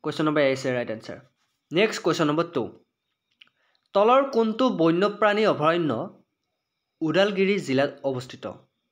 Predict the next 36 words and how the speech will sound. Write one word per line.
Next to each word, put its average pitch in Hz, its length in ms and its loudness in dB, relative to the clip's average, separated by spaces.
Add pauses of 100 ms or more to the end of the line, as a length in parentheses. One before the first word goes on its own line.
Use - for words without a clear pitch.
(720)
অ'কে, 254 160 0 (520)
মই 143 100 2
আকৌ 165 120 0
এবাৰ 202 180 0
কৈছোঁ, 175 300 -2 (300)
তলৰ 190 200 2
কোনটো 214 260 0
বন্যপ্ৰাণী, 165 640 0
আহ, 135 760 -2 (160)
অভয়াৰণ্য 160 400 0 (420)
ওদালগুৰি 180 440 2
জিলাত 170 260 0
অৱস্থিত? 131 400 -6
এইটো 127 260 -6
উডাল 143 300 0
হৈ 135 80 -2
আছে, 131 140 -8
কিছুমান 143 280 -6
টাইপিং 139 260 -2
মিষ্টেক 131 240 -6
হৈ 127 80 -4
আছে, 151 140 -8
তাৰ 131 160 -4
কাৰণে 123 160 -6
ক্ষমা 127 320 -6
কৰিব। 127 160 -6 (800)
হুইচ 247 220 2
অফ 240 80 2
দ্য 240 200 2
ফলোয়িং 226 340 2 (640)
ৱাইল্ড 156 280 2
লাইফ 208 160 2
চেঞ্চুৰী 180 440 -2 (580)
ইজ 147 240 -4
লোকেটেড 160 440 0
ইন 175 140 -2